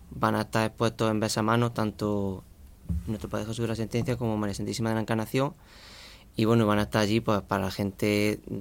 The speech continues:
para nuestros cofrades, para los hermanos, para los devotos, para todo el mundo. Y bueno, y también que la gente vea la,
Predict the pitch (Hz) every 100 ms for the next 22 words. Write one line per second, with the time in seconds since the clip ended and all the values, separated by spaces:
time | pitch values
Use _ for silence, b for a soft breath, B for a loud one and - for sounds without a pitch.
0 | - - 73 - - 101 113 123 127 131
1 | 143 113 101 95 104 120 117 101 92 98
2 | 117 123 123 120 110 101 - 110 110 120
3 | 120 120 139 b b b - 107 110 101
4 | 95 98 107 120 - - - - - -
5 | - - 110 98 110 107 113 110 - 101
6 | 110 110 107 104 104 101 98 101